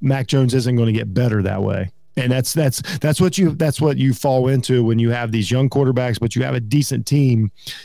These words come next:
is that, you know, it's, it's just like we talked about with the Jets and, you know,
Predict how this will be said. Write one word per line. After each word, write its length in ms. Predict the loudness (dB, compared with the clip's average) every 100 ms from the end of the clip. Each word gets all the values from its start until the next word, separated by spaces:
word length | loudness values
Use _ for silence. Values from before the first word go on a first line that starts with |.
| -4
is 180 | -2 0
that, 380 | -2 -4 -6 -12 -20 -20 -20 -20 -20 -4
you 80 | 0
know, 240 | 2 2 0
it's, 240 | -2 0
it's 180 | -2 0
just 160 | -2
like 140 | 0 2
we 80 | 2
talked 180 | 0 0
about 120 | 0
with 80 | 0
the 80 |
Jets 420 | 0 0 0 -2 -2
and, 300 | 0 0 0
you 80 |
know, 280 | 0 0 -2